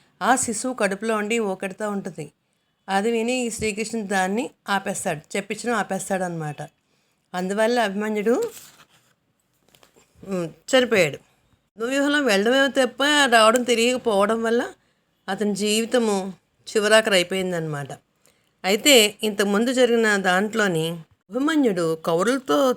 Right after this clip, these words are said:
చాలా చక్కగా పోరాడేశాడు. అతని పరాశక్తికి, అతని యొక్క పరాక్రమాలకి కూడా ఎవ్వరు కూడా దగ్గర రాలేకపోయారనమాట.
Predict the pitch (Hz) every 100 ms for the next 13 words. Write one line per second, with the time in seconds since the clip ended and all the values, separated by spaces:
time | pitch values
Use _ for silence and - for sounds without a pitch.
0 | - 196 185 196 214 202 214 262 269 220
1 | 214 220 220 214 220 151 - _ _ _
2 | _ _ - 196 294 294 285 262 247 240
3 | 240 - _ _ _ _ - 185 190 226
4 | 240 240 233 - 226 226 220 196 202 _
5 | _ - 190 202 202 196 185 175 208 226
6 | 233 226 214 208 208 185 175 170 165 175
7 | 160 190 233 233 208 330 - _ _ _
8 | _ _ _ _ - 160 160 202 214 160
9 | 175 247 233 180 160 160 151 135